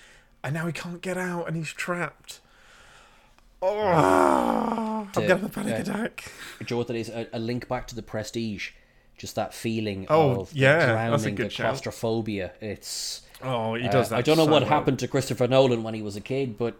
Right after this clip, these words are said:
Speaker 2: you know, I hope
Speaker 1: But it
Speaker 2: he's okay now.
Speaker 1: <laughs> Indeed. But it never feels like, "Oh, it's fine, he's gonna get out." It
Speaker 2: No.
Speaker 1: feels like this could be the end for him. It feels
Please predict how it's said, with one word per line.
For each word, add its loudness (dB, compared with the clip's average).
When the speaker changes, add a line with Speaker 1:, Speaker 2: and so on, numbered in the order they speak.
Speaker 2:
you -2
know, -2
I 0
hope 6
Speaker 1:
But 0
it 8
Speaker 2:
he's 2
okay 0
now. -4
Speaker 1:
<laughs> -20
Indeed. 4
But 4
it 0
never 2
feels 0
like, -2
"Oh, 0
it's -6
fine, -2
he's -6
gonna -6
get -4
out." -8
It 2
Speaker 2:
No. 0
Speaker 1:
feels 4
like 0
this 0
could 0
be -2
the 0
end 0
for -2
him. -8
It -8
feels -2